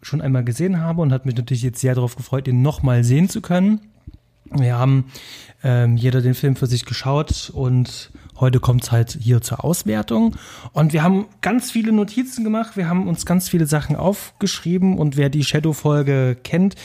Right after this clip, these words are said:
wir weichen hier ein ganz kleines bisschen vom üblichen Konzept ab. Das heißt also dieses klassische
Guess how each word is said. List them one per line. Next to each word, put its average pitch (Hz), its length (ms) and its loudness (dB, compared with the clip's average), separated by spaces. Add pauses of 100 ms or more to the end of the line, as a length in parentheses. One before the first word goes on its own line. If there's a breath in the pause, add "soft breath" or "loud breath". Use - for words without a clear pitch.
(200 loud breath)
wir 131 140 -4
weichen 165 280 2
hier 156 120 4
ein 143 60 4
ganz 165 220 2
kleines 143 300 0
bisschen 143 580 0 (400 loud breath)
vom 139 300 -2
üblichen 165 500 2
Konzept - 680 -2 (180)
ab. - 380 -6 (140)
Das - 160 -8
heißt 135 240 0
also 131 220 0
dieses 123 320 -2
klassische 131 540 0